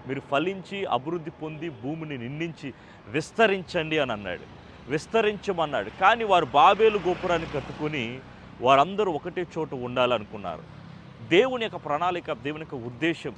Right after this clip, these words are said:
ఏంటి అని అంటే, మనం విస్తరించడం దేవుని యొక్క ఉద్దేశం.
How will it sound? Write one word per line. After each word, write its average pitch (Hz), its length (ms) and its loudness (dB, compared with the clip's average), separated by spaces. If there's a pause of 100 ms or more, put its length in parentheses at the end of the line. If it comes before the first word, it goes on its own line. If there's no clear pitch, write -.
(100)
ఏంటి 127 260 -6
అని 110 100 -6
అంటే, 110 320 -8 (280)
మనం 117 240 -4
విస్తరించడం 151 800 -4 (160)
దేవుని 123 220 -4
యొక్క 117 140 -10
ఉద్దేశం. 110 540 -6